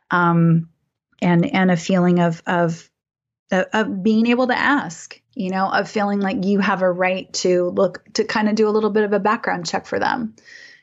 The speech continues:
And if you're vetting someone, like, know what you're vetting them for. Like, what are you, what are you tracking for? You know, I, I was tracking for, um, for safety, and I was tracking for, um, non-abuse of power.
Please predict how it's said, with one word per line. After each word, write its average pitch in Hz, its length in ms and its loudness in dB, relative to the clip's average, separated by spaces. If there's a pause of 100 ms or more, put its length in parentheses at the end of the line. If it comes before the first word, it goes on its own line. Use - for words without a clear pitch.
(140)
And 190 480 0
if 190 120 -6
you're 220 160 4
vetting 262 320 4
someone, 190 340 0
like, 185 200 0
know 190 240 0
what 214 160 0
you're 202 120 2
vetting 185 260 0
them 175 160 -2
for. - 600 -2
Like, 180 200 -2
what 196 200 2
are 202 100 4
you, 190 420 -2 (340)
what 190 220 0
are 196 40 4
you 208 200 0
tracking 202 500 -2
for? - 380 -4
You 190 140 -2
know, 180 140 2
I, 190 120 2 (180)
I 190 140 0
was 190 180 -2
tracking 185 480 -4
for, 180 640 0 (440)
um, 175 680 -2 (280)
for 185 200 0
safety, 240 960 2
and 185 160 2
I 180 100 2
was 180 180 0
tracking 185 540 -2
for, 175 840 0
um, 170 580 0 (100)
non-abuse 175 640 2
of 175 120 0
power. 196 640 -2